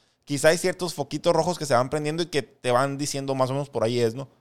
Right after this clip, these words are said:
Pero no se sabe exactamente a ciencia cierta por dónde es. Y volvemos a lo mismo. Puede que, que, que, que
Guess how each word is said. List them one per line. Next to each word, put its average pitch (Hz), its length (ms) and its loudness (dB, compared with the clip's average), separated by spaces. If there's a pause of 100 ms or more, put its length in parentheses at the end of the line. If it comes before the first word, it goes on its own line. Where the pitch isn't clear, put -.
(360)
Pero 135 160 0
no 131 180 -2
se 139 120 -6
sabe 143 180 4
exactamente 143 480 -2
a 135 40 -4
ciencia 127 240 -10
cierta 131 340 -4
por 123 120 -4
dónde 123 260 0
es. 131 160 -4
Y 131 80 -4
volvemos 135 260 0
a 151 40 -4
lo 110 60 -6
mismo. 160 360 -6 (400)
Puede 156 160 0
que, 139 200 -2
que, 120 200 -4
que, 110 420 -4
que 104 220 -6